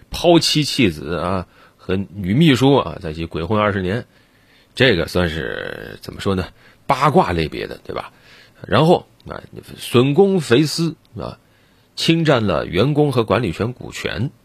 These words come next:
获利超过五十亿，这个算不算财经类？然后还有偷税漏税，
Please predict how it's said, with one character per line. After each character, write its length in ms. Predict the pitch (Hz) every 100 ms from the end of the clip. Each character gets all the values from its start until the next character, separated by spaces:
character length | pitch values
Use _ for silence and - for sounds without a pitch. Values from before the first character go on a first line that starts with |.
| _
获 240 | - 139
利 140 | 123 104
超 240 | - 135
过 140 | 127 92
五 260 | - 82
十 240 | - - 202
亿， 180 | 208 - _ _ _ _
这 140 | - 160
个 80 |
算 200 | 151 156
不 80 | 135
算 160 | 131 123
财 300 | - - 104
经 200 | 165 175
类？ 200 | 143 92
然 120 | 87
后 80 | 104
还 80 | 135
有 40 | 135
偷 280 | - 233
税 140 | 214 202
漏 160 | 202
税， 240 | 180 190